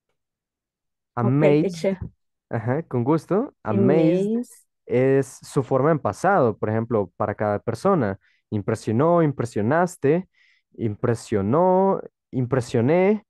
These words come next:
Speaker 2: impresionamos, impresionaron, o en su otra forma, impresionaba, ins-, impresionabas, impresionaban, ¿verdad? Y creo que lo han oído tal vez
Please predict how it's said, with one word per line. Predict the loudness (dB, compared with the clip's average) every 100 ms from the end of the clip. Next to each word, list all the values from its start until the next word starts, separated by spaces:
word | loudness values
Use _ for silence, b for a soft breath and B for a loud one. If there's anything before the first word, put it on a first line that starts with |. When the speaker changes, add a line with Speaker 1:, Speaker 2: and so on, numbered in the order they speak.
| _ _ -6
Speaker 2:
impresionamos, | -2 -2 -2 -2 0 2 2 2 2 0 -4
impresionaron, | -4 -4 -6 -4 0 2 2 0 -4 -12 _ _ _ _ _ _ _
o | 0 2
en | 2
su | 0 0 2
otra | 0 -4
forma, | 0 2 2 0 -4 -10 _ _ _ -10
impresionaba, | -8 -6 -8 -6 -4 0 0 0 0 0
ins-, | -2 -6 -8
impresionabas, | -8 -4 -6 -4 -4 -2 0 0 2 0 -2 -10 _ _ _ _ -14
impresionaban, | -8 -8 -8 -6 -6 -6 -6 -4 -2 0 0 0 0 -2 -6 _ _ _ _ _
¿verdad? | -8 -4 -4 -4 _ _ _ _ _ b b b b b -4
Y | 0 0 0 -8 _ -4
creo | 0 2
que | 2
lo | 2 2
han | 2
oído | 2 2 0
tal | -2
vez | 0 0 0 -8